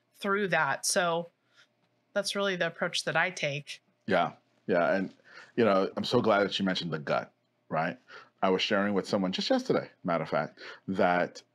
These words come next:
Speaker 2: as a leader, so often we have to make decisions with twenty to sixty percent of the total information available. And we have, but we have to make the decision. We can't wait till we have
Speaker 1: Yeah.
Speaker 2: everything.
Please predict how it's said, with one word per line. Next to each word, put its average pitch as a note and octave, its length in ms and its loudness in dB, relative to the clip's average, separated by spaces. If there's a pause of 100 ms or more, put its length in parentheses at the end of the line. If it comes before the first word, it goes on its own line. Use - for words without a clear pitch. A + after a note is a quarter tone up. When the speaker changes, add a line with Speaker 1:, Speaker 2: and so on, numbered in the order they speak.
Speaker 2:
as G2+ 300 4
a F#2+ 100 0
leader, G2 480 2
so A2+ 320 2
often F2+ 400 0
we G2+ 80 0
have A#2 120 0
to A2+ 80 -2
make G2 140 0
decisions F2+ 480 -4
with F#2 260 0
twenty C3 340 -4
to B2 120 0
sixty B2+ 440 -6
percent G2 400 -2 (240)
of G#2 80 0
the F#2+ 80 2
total - 460 0
information F#2 680 0
available. D2 520 -2 (1700)
And G2 160 4
we G#2 80 4
have, G2 240 2 (140)
but G#2+ 120 2
we G2 140 2
have F2+ 140 2
to F#2+ 80 -4
make F#2 220 -2
the A#2+ 100 2
decision. B2 340 4
We G2+ 60 2
can't - 240 0
wait B2+ 180 4
till G2+ 80 0
we G#2 100 2
have D3 300 0
Speaker 1:
Yeah. G#2 60 4
Speaker 2:
everything. E2 400 -2